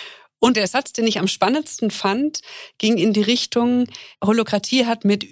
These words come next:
Überstrukturierung zu tun, aber eine Strukturierung, um danach dann Freiheit oder Freiräume zu haben. Und das ist, äh, klingt erstmal völlig paradox, Struktur, äh, Richtung Freiheit, weil eigentlich ist das Bild, das die meisten Menschen haben,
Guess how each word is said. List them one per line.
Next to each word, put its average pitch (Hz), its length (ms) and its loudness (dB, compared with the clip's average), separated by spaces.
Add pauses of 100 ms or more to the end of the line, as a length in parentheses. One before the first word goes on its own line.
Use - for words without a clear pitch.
(360)
Überstrukturierung 220 720 0
zu - 140 -6
tun, 247 540 2 (400)
aber 208 180 2
eine 202 180 0
Strukturierung, 226 680 0
um 190 200 -2
danach 185 380 0
dann 208 160 -2
Freiheit 190 580 0
oder 190 160 -2
Freiräume 160 600 -2
zu 160 180 -6
haben. 151 400 -2 (380)
Und 185 160 2
das 214 120 -2
ist, - 220 -4
äh, - 360 -4
klingt 254 260 2
erstmal 214 320 -2
völlig 214 320 -2
paradox, 185 760 -2
Struktur, 240 640 0
äh, 196 220 0
Richtung 185 320 -4
Freiheit, 233 580 -2
weil 190 160 0
eigentlich 220 680 0
ist - 180 -4
das 185 140 -2
Bild, 240 300 0
das - 220 -2
die 190 160 -4
meisten 185 340 0
Menschen 196 300 2
haben, 202 320 0